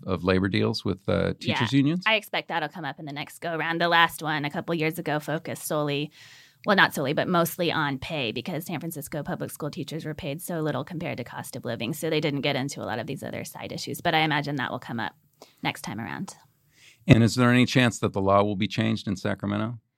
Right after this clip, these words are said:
Speaker 2: A couple of state, uh, legislators are looking at that, but we've heard no concrete plans yet.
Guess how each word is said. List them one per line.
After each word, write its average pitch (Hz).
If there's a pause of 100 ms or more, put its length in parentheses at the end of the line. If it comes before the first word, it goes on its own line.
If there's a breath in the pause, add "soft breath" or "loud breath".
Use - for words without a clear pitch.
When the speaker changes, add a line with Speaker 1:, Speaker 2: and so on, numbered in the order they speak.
(280)
Speaker 2:
A -
couple 359
of 240
state, 190
uh, 175
legislators 170
are 160
looking 151
at 143
that, 143
but 143
we've 151
heard 139
no 139
concrete -
plans 147
yet. 135